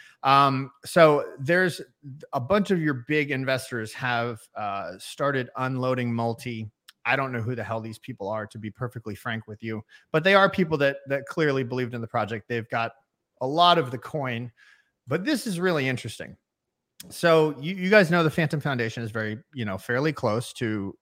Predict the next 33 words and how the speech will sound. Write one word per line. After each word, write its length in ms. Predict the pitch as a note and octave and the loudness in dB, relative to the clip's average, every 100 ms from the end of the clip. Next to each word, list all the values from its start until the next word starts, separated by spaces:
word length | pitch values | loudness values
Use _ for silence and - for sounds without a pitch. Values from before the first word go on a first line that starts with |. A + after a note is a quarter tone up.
| _ - | _ -6
to, 360 | G#2+ G#2 F2+ - | -4 -4 -8 -6
uh, 160 | F#2+ | -6
the 100 | F#2+ | -2
multi-chain 560 | A2+ D#3 - D3 A#2+ A2 | 2 0 0 -4 -4 -4
team. 340 | - A#2 F3+ - _ _ _ _ _ _ | -4 -4 -4 -6 _ _ _ _ _ _
Why 200 | - F#2 | -12 -8
is 100 | G#2 | -4
that? 260 | B2 G#3+ - - | 0 0 0 -10
Because 460 | A#2+ A#2+ A2 G#2 _ | -4 -2 -2 -8 _
every 240 | G#2+ A2+ A#2+ | -8 -4 -4
asset 300 | C3 - C#3+ | -4 -4 -4
on 100 | C#3+ | -4
Fantom, 400 | A#2+ B2 G3 C#3+ | -4 -4 -2 -2
with 140 | G#2+ | -4
the 100 | A2 | -6
exception 480 | G#2 - A2+ - B2+ | -8 -6 -8 -6 -10
of, 140 | G#2 G2+ _ _ - | -10 -14 _ _ -8
uh, 360 | G2+ F2+ E2 B1+ | -6 -4 -6 -10
you 140 | G#2+ G2+ | -10 -8
know, 200 | E2 - _ _ _ _ | -10 -16 _ _ _ _
native 400 | F2+ A2+ D3 C#3+ | -2 2 4 2
Fantom 500 | - A#2+ A#2 D#3+ F3 - | 0 -2 0 -2 -2 0
or 240 | A#2 - | -2 0
assets 400 | A2+ B2 C3 A#2 | 0 0 -4 -6
that 140 | A#2 | -4
were 100 | G#2 | -4
natively 460 | G#2+ A2 A2+ G#2 A2 | -4 -4 -4 -6 -8
deployed 460 | F#2+ F#2+ A#2 A2+ G#2+ | -10 -10 -8 -6 -6
on 260 | G#2+ G3 | -2 0
Fantom, 520 | G3 G#2+ - A#2 E3 - _ _ _ _ | 0 -2 -4 -4 -6 -10 _ _ _ _
runs 280 | E2+ F#2+ - | -12 -12 -10
through 160 | A#2 C3+ | -6 0
multi-chain. 520 | G#3 D#3+ G2+ D#2 | 0 -2 -10 -12